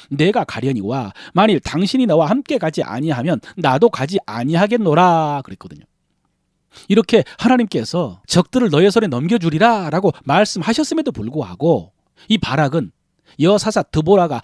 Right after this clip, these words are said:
함께 동행할 것을 요구했습니다. 조건을 내건 것입니다. 결과적으로 보면 드보라는 바락과 함께 할 것이라고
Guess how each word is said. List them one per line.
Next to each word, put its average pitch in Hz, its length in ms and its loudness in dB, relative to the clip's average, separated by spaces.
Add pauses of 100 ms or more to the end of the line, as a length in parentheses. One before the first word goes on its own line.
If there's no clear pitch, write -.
함께 269 320 0
동행할 180 420 -2
것을 208 420 -6
요구했습니다. 143 680 -6 (380)
조건을 226 500 0
내건 117 260 -10
것입니다. - 360 -16 (480)
결과적으로 190 520 2
보면 139 420 -4 (140)
드보라는 139 480 -4 (260)
바락과 151 380 -4
함께 277 340 -4
할 196 120 -6
것이라고 127 520 -10